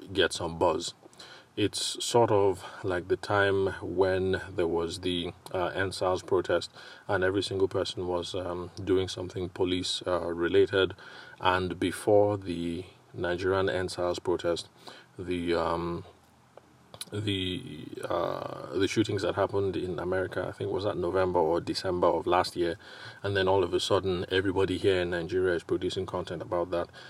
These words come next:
whether you're a photographer or a cake maker. So, uh, anyway, not to knock the whole newsjacking thing, it's a viable,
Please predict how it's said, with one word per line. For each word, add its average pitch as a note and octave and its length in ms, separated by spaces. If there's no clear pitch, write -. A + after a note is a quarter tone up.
whether F#2+ 180
you're F2 180
a E2+ 40
photographer F2+ 500
or D#2+ 220
a E2 80
cake F#2 240
maker. F2 400
So, F2+ 420
uh, F2+ 200
anyway, A2+ 240
not B2 220
to - 80
knock F#2 260
the F2+ 100
whole F#2 300
newsjacking F2+ 680
thing, F#2 260
it's - 160
a G2 100
viable, G#2 720